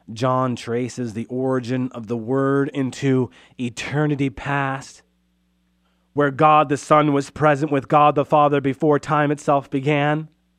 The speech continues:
John says, "In the beginning was the Word, and the Word was with God, and the Word was God." So this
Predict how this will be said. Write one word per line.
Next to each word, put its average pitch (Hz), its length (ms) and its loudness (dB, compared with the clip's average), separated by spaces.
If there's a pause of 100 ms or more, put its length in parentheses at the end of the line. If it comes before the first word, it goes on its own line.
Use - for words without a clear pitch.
(280)
John 202 280 4
says, 196 300 2
"In 262 160 4
the 285 80 2
beginning 233 320 0
was 190 160 2
the 185 100 2
Word, 202 340 4
and 185 120 2
the 170 40 2
Word 170 260 2
was 143 140 -4
with 160 220 -2
God, 143 280 2
and 135 80 -2
the 131 40 -4
Word 127 320 -2
was 113 260 -2
God." 98 460 -12 (960)
So 196 260 4
this 190 180 4